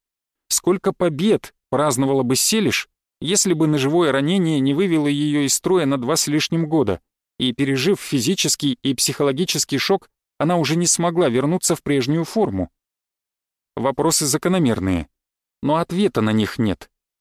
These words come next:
Единственное, что не вызывает сомнений — Селиш сошла с дистанции именно в тот момент, когда у неё практически не осталось конкуренток. Уровень игры Штеффи Граф, безусловно, изменил требования к теннисисткам.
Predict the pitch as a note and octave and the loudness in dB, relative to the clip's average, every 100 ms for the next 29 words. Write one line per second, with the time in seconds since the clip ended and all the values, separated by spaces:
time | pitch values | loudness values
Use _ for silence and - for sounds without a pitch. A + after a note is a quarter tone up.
0 | _ _ _ _ _ B2+ F3+ G3+ A#3+ - | _ _ _ _ _ -4 0 2 2 0
1 | D#3+ D#3 C#3 C3 B2+ A#2+ A2 D#3 D#3+ - | 0 0 0 2 2 2 2 2 0 0
2 | C3+ C3 F#3 F3 C3+ - _ _ _ - | 0 2 2 2 0 -4 _ _ _ -2
3 | G#3+ G#3+ B2+ - _ - D#3 - D3+ F3 | 0 2 0 -2 _ -2 0 0 0 0
4 | B2 C#3+ - F3 - F3 C#3+ - F3 E3+ | 0 -2 0 -2 0 0 0 0 0 2
5 | D#3+ D3+ - E3+ - C3+ D3+ F#3+ - C#3+ | 0 -2 -2 -2 0 0 0 -2 -2 -2
6 | C3 D3+ D3 D#3+ F#3 D#3 - F#3+ - - | 2 2 2 2 2 0 -2 -2 0 -2
7 | F3 D#3 D3+ C3 - C3 C#3 - C#3+ - | 0 0 2 0 0 0 0 0 -2 0
8 | C3 G2 G2+ - _ _ _ _ _ _ | 0 0 -4 -6 _ _ _ _ _ _
9 | _ _ _ _ _ _ _ _ A3 G3+ | _ _ _ _ _ _ _ _ -2 2
10 | F3 D3 B2+ G3 - E3+ - A#2 D#3+ C#3+ | 2 2 2 0 0 0 0 0 0 2
11 | A#2+ B2+ C#3+ - F#3 D#3 A2 A#2 G#2+ C3+ | 2 2 0 0 2 2 2 2 2 2
12 | D#3+ C#3 D#3+ C3+ C3 C3+ C3+ - C#3 D3 | 2 2 0 2 2 2 0 0 0 2
13 | - B2 - - F#2+ | 2 0 -2 -4 -4